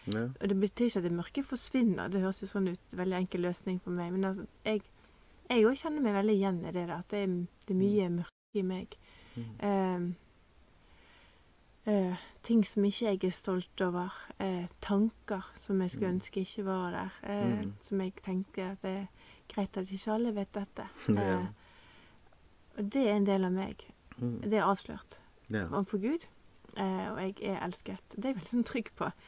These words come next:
Speaker 1: Mm.
Speaker 2: Ehm, men, eh, så trenger ikke alle mennesker å vite om det. Men de
Speaker 1: Mm.
Speaker 2: trenger ikke forestille seg heller at jeg er
Speaker 1: Nei.
Speaker 2: så utrolig god og prektig.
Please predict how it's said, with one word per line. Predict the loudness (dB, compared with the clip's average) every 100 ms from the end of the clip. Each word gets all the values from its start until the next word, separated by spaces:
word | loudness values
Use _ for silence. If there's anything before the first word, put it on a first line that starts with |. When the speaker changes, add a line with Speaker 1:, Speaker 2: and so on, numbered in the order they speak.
| 0
Speaker 1:
Mm. | 0 2
Speaker 2:
Ehm, | 2 4 2 -2 -10 -20 -20 -20 -20 -20 -20 -20 -2
men, | 2 4
eh, | 4 2 -2 -6 -10 -12
så | -6 -4 -6 -10 -12
trenger | -2 2 2
ikke | 2 4
alle | 4
mennesker | 4 4 0 -4 -4
å | -2
vite | -2 -2 2
om | 4 2
det. | -2 -8 -16 -20 -4
Men | 0
de | 2
Speaker 1:
Mm. |
Speaker 2:
trenger | 4 2
ikke | 0 2
forestille | 2 2 0 -2
seg | 0 -2
heller | 0 -2 -4 -8
at | -6
jeg | 0
er | 0
Speaker 1:
Nei. | 0
Speaker 2:
så | -6
utrolig | -2 0 0 -2 -8 -20 -8
god | -4 -2
og | -2
prektig. | -8 -6 -8